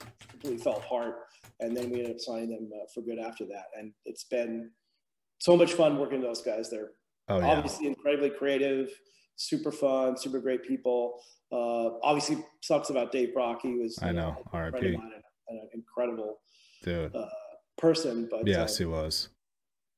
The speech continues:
Speaker 2: It's, it's insane, like, how far that band has come. 'Cause I've seen them, geez, man. Growing up, I would see 'em at the Chance in Poughkeepsie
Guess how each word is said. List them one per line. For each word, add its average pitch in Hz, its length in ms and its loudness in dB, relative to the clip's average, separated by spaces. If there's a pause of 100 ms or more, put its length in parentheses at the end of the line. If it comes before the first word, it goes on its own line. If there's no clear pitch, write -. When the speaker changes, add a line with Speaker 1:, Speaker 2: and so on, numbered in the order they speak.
(920)
Speaker 2:
It's, - 440 2
it's 101 160 2
insane, 107 500 8
like, 87 120 4
how 85 140 0
far 87 260 2
that 82 200 2
band 78 180 0
has 78 140 0
come. 80 340 -2
'Cause 110 80 12
I've 127 160 12
seen 127 200 12
them, 98 400 12 (520)
geez, 90 340 0
man. 85 280 -2 (520)
Growing 135 380 12
up, 123 200 12
I 113 80 12
would 98 180 12
see - 200 8
'em 107 120 12
at 101 100 10
the 95 80 8
Chance 98 420 8
in 90 60 6
Poughkeepsie 92 760 8